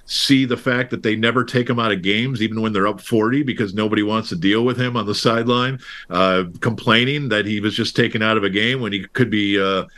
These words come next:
you know, chasing down another quarterback. Um, there, there, I'm, I'm positive there are, there are some differences. I also am pretty positive he's gonna get, like, thirty-five million dollars a year next year, and, uh,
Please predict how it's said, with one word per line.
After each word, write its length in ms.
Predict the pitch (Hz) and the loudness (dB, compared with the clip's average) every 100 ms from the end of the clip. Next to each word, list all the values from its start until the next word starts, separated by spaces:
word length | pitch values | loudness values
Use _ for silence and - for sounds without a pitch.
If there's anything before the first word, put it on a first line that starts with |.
| - - | -18 -2
you 120 | 95 | 0
know, 120 | 98 | 2
chasing 380 | - 113 107 104 | 2 0 2 2
down 200 | 110 107 | 2 0
another 280 | 104 98 95 | -2 -2 -2
quarterback. 600 | 113 117 127 147 165 - - - - | 0 0 0 -2 -4 -12 -20 -12 -2
Um, 560 | 104 104 101 95 90 95 - - - - - | 0 2 -2 -4 -8 -12 -20 -20 -20 -10 -2
there, 280 | 151 151 | 4 4
there, 140 | 156 156 | 4 0
I'm, 160 | 151 | 0
I'm 140 | 156 135 | -2 -2
positive 440 | 156 202 160 147 | 0 0 0 0
there 100 | 139 | 0
are, 140 | 127 123 | 0 0
there 220 | 123 117 | 0 -2
are 60 | |
some 300 | 113 170 147 | -2 -2 -2
differences. 580 | 123 120 120 101 107 104 - - | 0 -2 -2 -2 -2 -4 -8 -2
I 140 | 117 117 | 2 4
also 400 | 131 131 123 113 | 4 0 -2 -2
am 100 | 104 | -2
pretty 240 | 123 104 | -2 -2
positive 560 | 101 104 98 98 98 92 | 0 -2 -2 0 -2 0
he's 180 | 107 98 | -4 -2
gonna 160 | 95 | 0
get, 140 | 95 95 | 0 0
like, 200 | 90 - | -2 -2
thirty-five 540 | 98 90 90 92 87 | -2 0 0 0 0
million 240 | 87 87 | -2 -2
dollars 320 | 85 87 87 85 | 0 0 0 -2
a 60 | |
year 140 | 85 92 | -2 -2
next 340 | 95 95 - | -2 -4 -2
year, 280 | 95 95 101 | 0 0 0
and, 380 | 92 90 85 85 | -4 -4 -2 0
uh, 380 | 85 85 82 | 0 0 -2